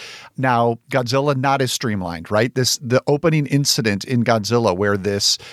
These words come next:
this boat is mysteriously destroyed and they're trying to figure out what has happened. Where are there any survivors? Godzilla spends a lot of time on that.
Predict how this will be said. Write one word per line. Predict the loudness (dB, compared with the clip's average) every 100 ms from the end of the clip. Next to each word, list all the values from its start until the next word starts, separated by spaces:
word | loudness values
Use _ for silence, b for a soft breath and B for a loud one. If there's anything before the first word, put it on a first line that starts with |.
| B -4
this | -2
boat | -2 0 2 0 -4 -10 -2
is | 0 0 -2 -2
mysteriously | 0 0 2 2 4 2 2 2 0
destroyed | -2 -4 -4 0 2 4 2 0 -4
and | -2 0 -2 -2
they're | -4
trying | 0 0 0
to |
figure | -2 -2 0
out | 0
what | 0 0
has | -2
happened. | 0 0 0 -6
Where | 0 2 2
are | 0
there | 0 0
any | 0
survivors? | -2 -4 0 2 2 0 -2 -6 B B B B _ _
Godzilla | 0 0 2 0
spends | 2 0
a | 0
lot | -2 2 4 2 0 -6
of | -6 -6
time | -8 -4 -2 -2 -6 -4
on | -2 0 -2
that. | -4 -6 -6 -8 -10